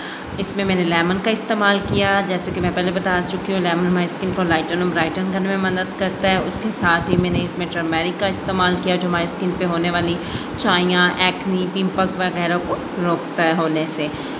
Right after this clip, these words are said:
अब ये हमारा पैक बिल्कुल रेडी है। आपने इन्हें क्लियर हैंड पे, क्लीन जो हैंड, फेस, जहाँ जहाँ भी आपको छाइयाँ हैं या पिगमेंटेशन है वहाँ आप, आपने अप्लाई कर देना है और पन्द्रह से बीस मिनट के लिए आपने इस पैक को अपने, अ,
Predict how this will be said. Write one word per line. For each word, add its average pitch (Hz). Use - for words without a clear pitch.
अब 196
ये 214
हमारा 208
पैक 190
बिल्कुल 185
रेडी 175
है। 208
आपने 185
इन्हें 196
क्लियर 202
हैंड 175
पे, 190
क्लीन 233
जो 202
हैंड, 180
फेस, 196
जहाँ 185
जहाँ 214
भी 196
आपको 175
छाइयाँ 175
हैं 170
या 185
पिगमेंटेशन 202
है 175
वहाँ 185
आप, 180
आपने 185
अप्लाई 175
कर 240
देना 226
है -
और 202
पन्द्रह 214
से 254
बीस 196
मिनट 190
के 214
लिए 196
आपने 185
इस 185
पैक 170
को 220
अपने, 240
अ, -